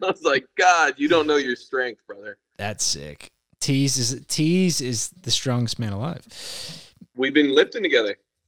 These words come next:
Speaker 2: Ooh.
Speaker 1: Yeah.
Speaker 2: That's sick. How's his jaw?
Speaker 1: After that two K beating, I don't know, but
Speaker 2: Shh.
Speaker 1: nah, I think he's, he's, he's feeling good. I
Speaker 2: Good.
Speaker 1: think he's gonna be back to balling next week.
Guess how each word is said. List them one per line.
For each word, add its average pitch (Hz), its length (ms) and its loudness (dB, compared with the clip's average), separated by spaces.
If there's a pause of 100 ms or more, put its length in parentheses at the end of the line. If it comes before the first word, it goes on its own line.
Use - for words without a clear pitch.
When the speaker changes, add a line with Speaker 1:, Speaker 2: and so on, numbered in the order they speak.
(120)
Speaker 2:
Ooh. 131 880 6 (520)
Speaker 1:
Yeah. 117 200 2 (400)
Speaker 2:
That's 113 180 -8
sick. 120 360 -4
How's 175 280 6
his 190 160 4
jaw? 156 380 6 (2750)
Speaker 1:
After 131 280 6
that 123 180 6
two 160 160 4
K 160 180 4
beating, 170 440 2
I 131 40 4
don't 135 220 4
know, 131 240 4 (100)
but 104 240 4
Speaker 2:
Shh. - 680 0
Speaker 1:
nah, 98 380 2
I 127 80 2
think 170 200 2
he's, 151 180 -2
he's, 143 320 0 (100)
he's 160 240 -4
feeling 143 240 4
good. 98 260 -2 (200)
I - 60 -2
Speaker 2:
Good. 131 80 4
Speaker 1:
think 156 100 4
he's 165 100 4
gonna 156 120 4
be 151 80 6
back 127 260 2
to 135 60 -8
balling 117 360 0
next 107 280 -6
week. 98 160 -10